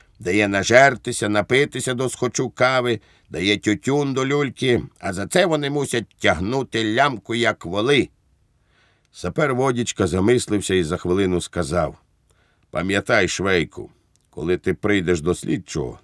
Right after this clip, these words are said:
не плутай, тримайся того, що говорив минулого разу на допиті, аби я не вклепався в якусь біду. Отже, головне,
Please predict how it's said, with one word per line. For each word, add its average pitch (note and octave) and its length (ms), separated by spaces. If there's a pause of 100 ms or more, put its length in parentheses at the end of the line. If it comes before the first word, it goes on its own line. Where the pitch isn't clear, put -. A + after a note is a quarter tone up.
не A#2 200
плутай, E2 760
тримайся G#2 580
того, G2+ 300
що F2+ 200
говорив F#2 360
минулого F#2 640
разу E2+ 280
на F2+ 140
допиті, - 640 (480)
аби F2+ 300
я C3+ 180
не C3+ 140
вклепався G#2 840
в F#2 100
якусь F#2 380
біду. F#2 460 (760)
Отже, G2 300
головне, A2 600